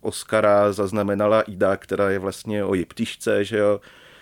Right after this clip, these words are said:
Eh, před pár lety zase velký úspěch na festivalu v Berlíně měl film Tvář, který třeba mně se osobně líbil, taky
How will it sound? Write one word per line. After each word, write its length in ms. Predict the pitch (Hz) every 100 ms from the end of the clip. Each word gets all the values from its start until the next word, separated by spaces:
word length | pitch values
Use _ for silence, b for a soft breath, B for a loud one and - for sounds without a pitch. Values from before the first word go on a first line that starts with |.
| B -
Eh, 100 | 101
před 240 | - 110
pár 240 | - 107 107
lety 320 | 104 - 117
zase 460 | 98 - 113 107 101
velký 380 | 104 101 - 117
úspěch 680 | 110 101 - 113 107 104 110
na 120 | 101
festivalu 680 | 113 - - 101 101 104 98
v 60 |
Berlíně 640 | 95 101 98 104 107 104 101
měl 320 | 101 101 98
film 280 | - 110 110
Tvář, 420 | - 98 92 92
který 240 | - 98 98
třeba 240 | - 101
mně 140 | 101
se 140 | 92 107
osobně 420 | 98 104 95 101
líbil, 320 | 98 98 98
taky 460 | - 98 - 110